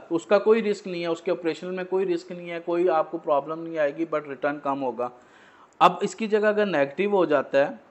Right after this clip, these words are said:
तो नेगेटिव का मतलब क्या है कि आपने फिक्स एसेट में ज़्यादा इन्वेस्ट, यहाँ पर आपने अठारह लाख कर दिया और यहाँ पर आपने दो लाख कर दिया। अब आपका रिस्क बहुत ज़्यादा है।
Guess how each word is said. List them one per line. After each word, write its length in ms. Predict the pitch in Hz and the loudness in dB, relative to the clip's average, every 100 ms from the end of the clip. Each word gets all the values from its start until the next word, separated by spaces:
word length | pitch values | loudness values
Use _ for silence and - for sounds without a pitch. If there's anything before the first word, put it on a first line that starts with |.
| - | -10
तो 60 | |
नेगेटिव 400 | 165 160 165 185 | -2 -2 0 -4
का 140 | 185 180 | -2 -2
मतलब 360 | 160 156 156 - | -2 -2 -2 0
क्या 140 | 156 | 2
है 80 | 160 | 2
कि 120 | 160 - | 2 -2
आपने 340 | 147 139 160 160 | 2 2 2 -6
फिक्स 300 | - 185 185 | -4 -4 -2
एसेट 280 | 160 160 156 | -2 -2 -6
में 120 | 151 | -4
ज़्यादा 280 | 135 113 127 | -4 -2 -4
इन्वेस्ट, 300 | 131 147 - - _ _ 127 | -4 -6 -8 -20 _ _ -4
यहाँ 240 | 127 131 | 0 0
पर 160 | 143 165 | 4 6
आपने 240 | 156 156 | 6 4
अठारह 320 | 147 131 113 | -2 0 -2
लाख 240 | 120 135 - | 0 -2 0
कर 120 | 160 | -2
दिया 220 | 151 170 165 | -2 0 0
और 80 | |
यहाँ 220 | 147 127 117 | 0 -4 -2
पर 80 | 147 | 0
आपने 220 | 151 190 | 0 -2
दो 180 | 180 190 | -4 0
लाख 220 | 180 170 - | 0 0 -4
कर 80 | |
दिया। 240 | 131 127 123 - _ _ _ _ _ _ _ _ _ | -8 -8 -16 -20 _ _ _ _ _ _ _ _ _
अब 120 | 180 | 2
आपका 240 | 196 190 196 | 4 4 0
रिस्क 240 | 190 185 | -2 -2
बहुत 180 | 180 175 | -4 -2
ज़्यादा 280 | 160 123 | 0 -2
है। 80 | 117 | -4